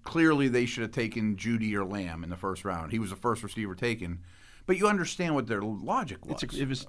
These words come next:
Speaker 2: a,
Speaker 1: Everyone's gonna
Speaker 2: pure
Speaker 1: key Waller.
Speaker 2: typical
Speaker 1: We're gonna run the
Speaker 2: Ra-,
Speaker 1: ball a
Speaker 2: Raiders
Speaker 1: ton.
Speaker 2: pick.
Speaker 1: Right. I mean,
Speaker 2: Just
Speaker 1: but
Speaker 2: go
Speaker 1: they
Speaker 2: get the
Speaker 1: wanted a
Speaker 2: fastest guy in the
Speaker 1: speed guy
Speaker 2: draft. <laughs>
Speaker 1: to set up plays like that when
Speaker 2: Yeah.
Speaker 1: everyone's keying Waller in the run. I mean,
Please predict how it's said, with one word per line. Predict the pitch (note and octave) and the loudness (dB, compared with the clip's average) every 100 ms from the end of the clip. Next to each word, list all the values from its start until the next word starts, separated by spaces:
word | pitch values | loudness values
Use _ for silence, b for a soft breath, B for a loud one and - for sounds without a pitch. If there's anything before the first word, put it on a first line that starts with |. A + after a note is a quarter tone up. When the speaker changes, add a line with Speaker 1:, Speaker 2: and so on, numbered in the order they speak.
| - | -2
Speaker 2:
a, | A#2 B2 | -2 2
Speaker 1:
Everyone's | C#3+ F3 D#3 | 2 4 4
gonna | D#3 D#3 | 2 2
Speaker 2:
pure | G#3+ G#3+ F#3 | 6 8 8
Speaker 1:
key | |
Waller. | G#2+ | 8
Speaker 2:
typical | - G#2+ - | 6 6 4
Speaker 1:
We're | D3 | 6
gonna | C#3 | 8
run | D#3+ | 8
the | D#3+ | 8
Speaker 2:
Ra-, | B2+ | 6
Speaker 1:
ball | B2 | 6
a | |
Speaker 2:
Raiders | D3+ C#3 G#2 | 6 4 2
Speaker 1:
ton. | G#2 | 2
Speaker 2:
pick. | E2 - | -2 2
Speaker 1:
Right. | D3+ E3+ F2 - | 8 8 6 -2
I | A2+ | 0
mean, | B2 | 2
Speaker 2:
Just | A#2+ C#3 | 2 6
Speaker 1:
but | |
Speaker 2:
go | C#3+ | 8
Speaker 1:
they | F3+ | 8
Speaker 2:
get | |
the | C#3 | 8
Speaker 1:
wanted | B2 E3 | 10 12
a | |
Speaker 2:
fastest | D#3+ D#3 D#3+ | 10 6 6
guy | F3+ E3 | 8 10
in | E3 | 10
the | - | 8
Speaker 1:
speed | F3+ | 8
guy | D3 | 6
Speaker 2:
draft. | C3+ - - - | 4 2 0 2
<laughs> | - - | -2 2
Speaker 1:
to | G3 | 2
set | - F3+ E3+ | 4 2 4
up | E3 | 0
plays | - C#3+ D3 | 2 2 2
like | E3+ F3 | 2 0
that | F3+ A3 C#3 - | 2 2 2 6
when | B2+ | 8
Speaker 2:
Yeah. | |
Speaker 1:
everyone's | G2 C3+ C3+ | 8 6 0
keying | - A#2+ B2+ C#3 | -2 -2 0 0
Waller | E2 F2 A2 B2+ A2 | 0 -2 0 2 2
in | G#2 | 2
the | A#2 | 4
run. | F3 B2+ | 4 4
I | G#2+ | 4
mean, | A2+ A2+ | 6 6